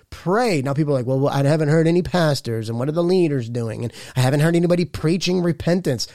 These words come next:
Sometimes you don't have to preach repentance. In fact, the Bible literally says that the goodness of God calls men and women to repentance. The Bible says that the Spirit of the Lord convicts us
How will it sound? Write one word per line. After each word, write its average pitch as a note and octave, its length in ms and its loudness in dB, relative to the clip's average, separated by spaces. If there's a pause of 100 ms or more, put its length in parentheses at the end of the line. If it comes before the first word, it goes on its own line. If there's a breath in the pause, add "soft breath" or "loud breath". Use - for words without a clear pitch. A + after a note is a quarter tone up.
(200 loud breath)
Sometimes B3 960 2 (200 loud breath)
you F#3+ 140 4
don't D4 140 4
have C4+ 220 4
to G3 100 2
preach D4+ 420 2
repentance. D3+ 500 0
In D3+ 120 0
fact, D4 400 0
the E3 120 2
Bible F3 520 2
literally G3+ 640 4
says C#3+ 580 0 (360 loud breath)
that F3 200 0
the D#3+ 80 2
goodness A3 560 2
of C#3+ 240 -2
God D#3 440 2 (220 soft breath)
calls F#3 640 2 (180 soft breath)
men D3 520 2 (120)
and D3+ 220 2
women D3 400 2 (160 soft breath)
to E3+ 160 2
repentance. D#3 580 0
The D3 120 -4
Bible G#3 360 2
says F3 360 0 (220 loud breath)
that F#3+ 160 -2
the F3+ 100 2
Spirit A#3+ 560 0
of G#3+ 80 2
the G3+ 100 4
Lord G#3 340 4
convicts F#3+ 800 -2
us D#3 320 -4